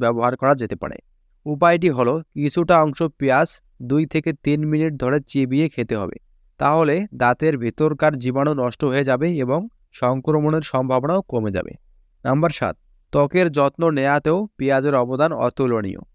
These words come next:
অনেক সময় অনেক ক্ষেত্রে দেখা যায় অতিরিক্ত রোদ লাগার কারণে মুখের ত্বকে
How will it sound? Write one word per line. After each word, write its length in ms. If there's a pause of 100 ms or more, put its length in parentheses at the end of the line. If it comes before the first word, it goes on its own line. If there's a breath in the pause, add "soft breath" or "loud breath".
(220)
অনেক 240 (100)
সময় 260 (400)
অনেক 180 (100)
ক্ষেত্রে 280 (140)
দেখা 260
যায় 160 (160)
অতিরিক্ত 420 (160)
রোদ 180 (140)
লাগার 240 (120)
কারণে 360 (440)
মুখের 420 (100)
ত্বকে 300